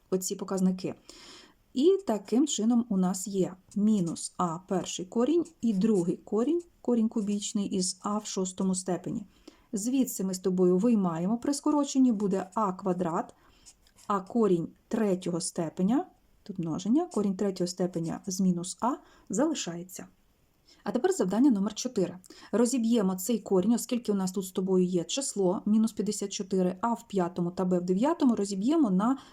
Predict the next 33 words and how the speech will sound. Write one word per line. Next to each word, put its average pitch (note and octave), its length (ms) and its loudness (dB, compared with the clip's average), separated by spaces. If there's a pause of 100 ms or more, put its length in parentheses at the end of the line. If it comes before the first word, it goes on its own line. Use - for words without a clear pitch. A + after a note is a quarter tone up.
три G#3+ 180 4
корені. F3+ 520 0 (420)
Отже, G3 240 -2
це F#3+ 120 -6
буде F#3+ 180 0
перший G3 380 -2
корінь F3 300 -2
кубічний F3 520 -6
з F3 40 0
мінус F#3 260 2
п'ятдесят F3 500 -8
чотири, F#3 540 -4 (460)
множиться F#3+ 720 0
на A3+ 220 2
другий G#3 340 0
корінь F#3 360 0
кубічний F#3 520 -4
з F3+ 40 -12
числа F3+ 500 -6
а F#3+ 120 -2
в F3 160 -6
п'ятому, F#3+ 580 0 (720)
що - 200 -2
множиться F#3+ 640 2
на G#3+ 180 0
третій A#3 500 0
корінь F#3 320 0
кубічний F#3+ 500 -2
з - 80 -8
числа F#3 360 -4
б F#3 340 0 (140)
в G3 100 -8
дев'ятому. F#3 640 -2